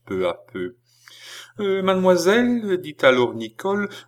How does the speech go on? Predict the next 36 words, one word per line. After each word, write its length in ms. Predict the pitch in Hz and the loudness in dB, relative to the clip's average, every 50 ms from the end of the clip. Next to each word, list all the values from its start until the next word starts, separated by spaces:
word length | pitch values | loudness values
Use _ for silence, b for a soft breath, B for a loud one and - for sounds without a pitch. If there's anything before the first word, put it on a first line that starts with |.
| B | B
euh, 120 | 165 165 170 | 0 2 6
le 100 | 175 180 | 6 6
verre 320 | 180 185 185 180 175 175 | 6 6 4 4 4 2
d'eau 220 | 156 170 170 170 165 | 4 4 4 4 4
est 20 | |
fait, 760 | 160 - - - - 170 165 180 190 214 226 220 214 208 202 156 | 2 0 -8 -6 0 2 2 2 2 0 -2 -4 -4 -2 -2 -2
les 220 | 147 156 156 156 | -2 -2 0 0
robes 340 | 151 147 160 160 160 147 156 | 0 2 2 0 0 0 -4
pliées, 920 | 151 - - 165 156 151 143 135 143 147 156 175 185 190 196 190 185 175 156 | -6 -8 -10 -12 -12 -12 -8 -4 -2 0 0 0 0 0 0 -2 -2 -2 -4
euh, 260 | 143 123 123 - - | -4 -6 -8 -8 -6
la 180 | 143 147 147 147 | -6 -4 -4 -4
veilleuse 440 | 131 147 151 139 143 156 151 139 | -4 -6 -6 -4 -2 -2 0 2
allumée. 560 | 143 139 143 139 143 139 139 151 175 190 196 190 B B B B B B - - | 2 2 2 0 -4 -6 -2 0 0 0 0 -2 B B B B B B -14 -10
Euh, 440 | 117 117 104 101 98 92 98 98 107 | -8 -6 -6 -6 -4 -4 -4 -6 -6
vous 100 | 131 147 | -8 -10
savez 380 | 156 - 156 156 151 170 190 185 | -6 -2 -2 -2 0 -2 -4 -4
qu'il 160 | - 165 151 | -4 -6 -6
faut 160 | - 202 190 | -4 -6 -8
que 180 | 185 - - 143 | -8 -8 -10 -8
je 140 | 131 143 139 | -6 -6 -4
me 160 | 139 139 139 | -2 -2 0
lève 240 | 147 170 170 143 127 | 0 0 -2 -2 -2
de 100 | 131 135 | -4 -4
bon 220 | 123 131 131 131 | -2 0 -2 0
matin. 680 | 131 135 131 131 - - 180 185 170 139 123 113 104 | 2 0 0 0 2 4 4 4 4 4 0 -4 -6
Euh, 380 | 101 101 104 104 110 113 113 110 123 | -8 -8 -10 -10 -10 -10 -12 -14 -16
puis-je 260 | - - 165 160 139 151 | -14 -10 -8 -6 -2 -2
aller 180 | 151 151 151 | 0 0 -2
me 120 | 143 143 143 | -2 -4 -6
coucher 500 | - - 160 143 - - - 185 202 220 | -8 -8 -8 -8 -6 -4 -2 -2 -2 0
maintenant ? » « 760 | 202 180 175 170 - 170 165 160 165 180 196 202 190 - B B B B B B B B B B B B _ - | 0 -2 -2 -4 -4 -6 -6 -2 0 2 2 0 -2 -6 B B B B B B B B B B B B _ -8
Euh, 180 | 185 185 175 180 | -6 -4 -2 0
oui, » 540 | 180 175 180 175 175 185 190 190 180 160 - - - | 0 0 0 0 -2 -4 -4 -6 -8 -10 -12 -12 -8
répondit 920 | 120 120 131 123 - - 123 120 117 110 117 127 131 127 120 107 107 104 101 | -6 -4 -4 -4 -4 -4 -6 -6 -6 -8 -10 -10 -10 -10 -12 -16 -18 -20 -16
distraitement 800 | 104 117 123 - - - - 110 104 - - 107 101 98 98 - - | -12 -12 -12 -10 -8 -6 -6 -6 -6 -6 -8 -8 -8 -8 -8 -6 -6
André. 580 | 98 90 90 87 92 87 92 90 87 87 - | -6 -4 -4 -6 -8 -8 -8 -8 -8 -10 -12